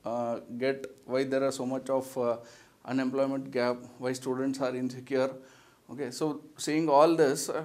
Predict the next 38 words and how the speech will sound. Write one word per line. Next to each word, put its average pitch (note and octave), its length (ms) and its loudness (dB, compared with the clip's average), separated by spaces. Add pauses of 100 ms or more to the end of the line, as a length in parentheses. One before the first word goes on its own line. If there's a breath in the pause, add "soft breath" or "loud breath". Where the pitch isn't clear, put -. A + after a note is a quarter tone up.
we'll C#3 140 -6
try C3 200 0
to C#3+ 160 -4
fill D#3 240 -2
in D3+ 300 -2 (100)
whatever D#3+ 400 0
possible, D#3+ 580 -6 (960 loud breath)
uh, A#2+ 360 -2 (420)
opportunities C#3 640 -4
are B2 220 -2
there. A2+ 260 2 (220)
Okay, D#3 240 -4 (280 loud breath)
so - 120 -4
today's E3+ 340 2
highlight D#3+ 440 2
is C#3 260 -2 (120)
to E3 360 -4 (560)
make C#3+ 300 -2
you F#3 100 4
understand D3+ 480 4
how B2+ 160 -4
many D3+ 260 0
number D3 300 2
of D3 180 -2
exams C3+ 380 -6
are B2+ 100 0
there B2 300 2
through C#3+ 320 -6
which D3+ 240 -2
you C3+ 80 -2
can C#3+ 240 -6
get, C3 240 -8 (420 loud breath)
recruit F3+ 420 2
yourself C#3 580 -2
into C#3 260 0
a C#3 60 4
very C3 200 2
good C#3+ 300 -4